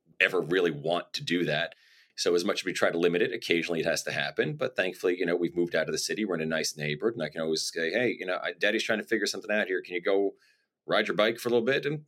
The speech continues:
you know, the kids can do that. We have a backyard. They can go play. And other than that, you know, I, I do what a dad does. You know, we go to the library sometimes. You know, we go outside and play ball together and read 'em a book. And they're great. They, they kinda take care of themselves a lot. And I can find time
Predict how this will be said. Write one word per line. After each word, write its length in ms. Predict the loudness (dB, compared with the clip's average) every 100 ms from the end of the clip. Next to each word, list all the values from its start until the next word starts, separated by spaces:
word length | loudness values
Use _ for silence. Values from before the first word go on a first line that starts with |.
| -4
you 100 | -2
know, 100 | -2
the 80 | -2
kids 200 | -2 0
can 100 | 0
do 160 | 0
that. 160 | 0 2
We 80 | 2
have 140 | 0
a 20 |
backyard. 600 | 0 0 0 0 0 2
They 100 | 0
can 80 | 0
go 100 | -2
play. 400 | 0 2 2 2
And 160 | -2 -4 _ _ _ _ -2
other 120 | 0
than 160 | 2 4
that, 340 | 4 2 0 _ _ _ -6
you 140 | -2
know, 180 | -2 0
I, 220 | -2 -4 -6 -12 -12 -14 -20 -14 -2
I 60 | 0
do 140 | 2
what 80 | 2
a 40 |
dad 240 | 4 2 4
does. 320 | 4 4 2
You 100 | 2
know, 80 | 2
we 80 | 4
go 80 |
to 40 | 4
the 60 |
library 380 | 4 4 4 4
sometimes. 760 | 2 -2 2 2 4 4 2 0
You 60 |
know, 140 | 2 2
we 100 | 2
go 140 | 2
outside 280 | 2 2 2
and 120 | 2
play 100 | 2
ball 300 | 4 4 4
together 640 | 4 4 4 4 4 4 2
and 180 | 2
read 120 | 2 4
'em 60 |
a 60 | 4
book. 380 | 6 4 2 0
And 220 | -2 -4 _ _ _ _ _ 0
they're 120 | 2
great. 260 | 4 2 4
They, 200 | 2 0 0
they 100 | -2
kinda 220 | 0 -2
take 180 | -2 0
care 100 | 2
of 60 |
themselves 380 | 2 0 -2 0
a 40 | 0
lot. 280 | 0 0
And 100 | -4
I 140 | -4 -4
can 160 | -8
find 280 | -6 -4 -4
time 340 | -4 -4 -4